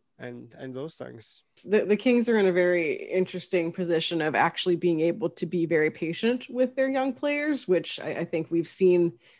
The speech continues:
Speaker 2: we've seen what happens when teams rush their young guys into the N H L, and then suddenly everyone's complaining about, you know, a nineteen-year-old underachieving. And you're like, "Well, you could, you could have been a little more patient." Uh, so I,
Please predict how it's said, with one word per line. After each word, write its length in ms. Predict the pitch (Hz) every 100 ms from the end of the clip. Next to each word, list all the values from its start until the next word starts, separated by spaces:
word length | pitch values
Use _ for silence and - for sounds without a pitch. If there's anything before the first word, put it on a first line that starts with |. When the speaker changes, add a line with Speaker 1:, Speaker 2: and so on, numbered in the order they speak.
| _
Speaker 2:
we've 140 | 202 202
seen 200 | 226 214
what 100 | 190
happens 520 | 190 185 233 240 196
when 200 | 196 185
teams 440 | - 190 185 180
rush 400 | 175 175 175 -
their 180 | 202 196
young 220 | 190 190
guys 340 | 190 185 185 190
into 180 | 185 180
the 80 |
N 120 | 151 180
H 180 | 175
L, 320 | 185 185 185 180
and 240 | 170 170
then 320 | 160 160 170
suddenly 460 | 165 165 160 156 151
everyone's 340 | 170 170 165
complaining 580 | - 175 - 160 165 151
about, 400 | 147 160 151 - _
you 120 | 165
know, 260 | 151 139 156
a 40 | 165
nineteen-year-old 720 | 151 143 139 160 156 160 156
underachieving. 880 | 139 156 160 135 170 165 139 160 160 _ _ _ _
And 300 | 156 156 160
you're 100 | 147
like, 200 | 147 151
"Well, 160 | 180 202
you 220 | 175 170
could, 260 | - 196 117
you 140 | -
could 180 | - 220
have 80 | 220
been 100 | 160
a 40 |
little 120 | 175
more 180 | 147 143
patient." 520 | - 294 233 117 160
Uh, 240 | - 139 156
so 260 | - 170
I, 240 | 160 160